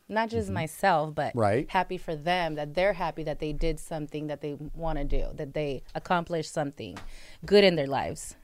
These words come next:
Speaker 1: Not bad, good. <laughs>
Speaker 2: Right. So w-, what is more important in terms of accomplishment than the very children that you either did have influence over, or maybe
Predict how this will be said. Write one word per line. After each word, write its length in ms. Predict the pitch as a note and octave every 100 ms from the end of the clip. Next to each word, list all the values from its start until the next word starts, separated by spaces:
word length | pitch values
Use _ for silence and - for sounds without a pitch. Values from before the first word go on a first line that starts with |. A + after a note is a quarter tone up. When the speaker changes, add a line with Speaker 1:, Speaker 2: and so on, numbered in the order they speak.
| - -
Speaker 1:
Not 240 | E3+ G#3+
bad, 360 | A3+ F3 C#3+ D3+
good. 320 | F3 C3+ - -
<laughs> 100 | -
Speaker 2:
Right. 360 | A#2+ F#2+ C4+ - B3 - - - -
So 400 | - F3+ D#3+ - - - - - _
w-, 380 | B3+ A#3+ F#3 D#3 F#3 F3+ F3+ E3+ E3
what 380 | E3 F#3+ A#3+ - _ _ _ _ _ _ - _ _ _ _ -
is 220 | D#3+ C#3+
more 220 | D#3+ D#3+
important 480 | D3 - D#3 C#3+ C3+
in 180 | B2+ A#2
terms 280 | D3 B2+ B2+
of 100 | A2+
accomplishment 840 | - C#3 C#3+ C3+ - A2+ A2 - _ - -
than 160 | C#3 C#3
the 100 | C3+
very 460 | A#2 C#3+ D3+ D3 C#3+
children 480 | - - E3 C#3+ B2+
that 160 | B2 B2+
you 200 | B2 B2
either 280 | C3 B2+
did 340 | A#2+ A#2 D#3+ F3+
have 240 | D#3 B2
influence 480 | A#2+ A2+ B2+ A#2 -
over, 380 | A#2 G#2+ G#2 G#2+ - - _
or 100 | C3+
maybe 520 | C3+ D3 D3+ D3+ C#3